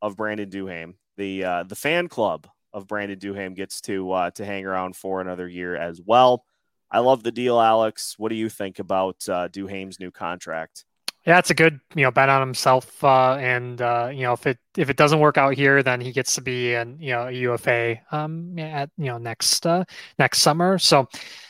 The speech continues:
Speaker 2: yeah, it works out for both parties. Um, the quote was interesting from him, too, <laughs> that he said that, um, he had heard that arbitration was a nightmare and he was glad to avoid that. So, yeah, it w-, works out for both, both sides and keeps a good relationship because,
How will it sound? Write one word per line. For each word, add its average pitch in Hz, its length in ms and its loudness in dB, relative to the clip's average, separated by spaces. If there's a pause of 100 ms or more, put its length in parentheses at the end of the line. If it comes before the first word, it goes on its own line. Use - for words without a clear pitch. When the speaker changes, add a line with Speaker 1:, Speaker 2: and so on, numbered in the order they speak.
(140)
Speaker 2:
yeah, 175 180 4
it 147 80 4
works 156 240 4
out 170 140 6
for 160 80 -2
both 143 260 4
parties. 156 500 4
Um, 123 360 2
the 127 100 0
quote 160 300 4
was 143 180 0
interesting 143 460 0
from 139 160 -2
him, 135 240 0
too, 135 280 0
<laughs> - 20 -2
that 131 120 2
he - 160 -2
said 143 280 2
that, 131 180 2 (580)
um, 131 180 0
he 127 140 -4
had 131 160 0
heard 127 340 0
that 123 160 4
arbitration 123 920 -2
was 123 160 -10
a 123 60 -10
nightmare 135 560 2
and 120 100 -4
he 123 140 -4
was 120 220 -4
glad 120 400 0
to 131 120 2
avoid 120 400 0
that. 127 320 0
So, 156 300 2 (380)
yeah, 160 220 6
it - 20 -2
w-, 156 240 -8
works 160 260 2
out 165 160 4
for 151 80 -6
both, 151 380 2
both 151 160 2
sides 151 500 4
and 123 300 -8
keeps - 260 -8
a 151 60 -4
good 131 180 2
relationship 131 800 0
because, 131 500 -2